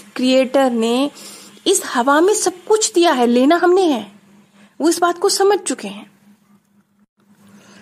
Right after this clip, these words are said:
यानी कि देखा जाए, तो वो इस, अ, एक के ज्ञान को, उस क्रिएटर के रहस्यों को काफ़ी हद तक, काफ़ी हद तक समझ चुके हैं, उस पर काम कर रहे हैं। तो वो, उनको, उनके कपड़े हमारी तरह नहीं होते, जैसे हमारे कपड़े सिलते हैं, बनते हैं, फिर हम बाजार से खरीदते हैं, हम पहनते हैं।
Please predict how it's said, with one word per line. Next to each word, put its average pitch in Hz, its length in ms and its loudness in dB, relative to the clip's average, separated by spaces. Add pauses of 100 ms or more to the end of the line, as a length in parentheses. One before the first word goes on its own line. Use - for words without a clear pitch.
(320)
यानी 254 500 2
कि 269 300 -2
देखा 247 320 -4
जाए, 240 200 -6
तो 285 140 -4
वो 294 140 0
इस, - 560 -4 (500)
अ, - 40 -4 (300)
एक 294 320 -2
के 302 140 0
ज्ञान 220 400 0
को, 233 260 -2
उस - 180 -2
क्रिएटर 254 420 -2
के 285 160 -2
रहस्यों 233 440 -4
को 277 100 -8
काफ़ी 277 340 -6
हद 247 140 -8 (100)
तक, - 180 -8
काफ़ी 233 280 -4
हद 247 200 -10
तक 247 100 -6
समझ 240 300 -6
चुके - 280 -16
हैं, 220 80 -14
उस - 140 -10
पर 254 120 -6
काम 220 260 -4
कर - 140 -10
रहे - 120 -14
हैं। - 160 -20 (560)
तो 359 100 2
वो, 269 260 -2
उनको, 294 380 0
उनके 311 280 0
कपड़े 359 320 0
हमारी 277 400 0
तरह 302 160 0
नहीं 311 160 2
होते, 214 220 -4
जैसे 220 200 -2
हमारे 226 300 -4
कपड़े 226 300 -6
सिलते 240 440 -6
हैं, 226 160 -2
बनते 214 300 -2
हैं, 226 120 -2
फिर 226 140 -4
हम 220 120 0
बाजार 208 260 -2
से 220 160 -6
खरीदते 247 380 -4
हैं, 240 100 -4
हम 226 120 -6
पहनते 226 420 -8
हैं। - 360 -14